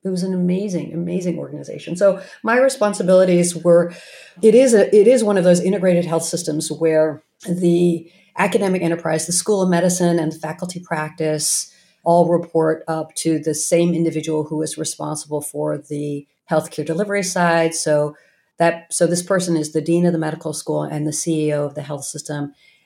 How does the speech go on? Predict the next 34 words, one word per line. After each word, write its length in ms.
And 160
at 120
the 60
same 320
time, 420
there's 380
the 120
rest 280
of 100
the 100
health 220
sciences 460
campus, 540
which 180
included 640
colleges 500
of 100
nursing, 560
pharmacy, 800
health, 580
and 160
eventually 400
a 60
brand 180
new 100
dental 300
school, 340
which 200
we 60
started 420
when 100
I 120
was 180
there, 400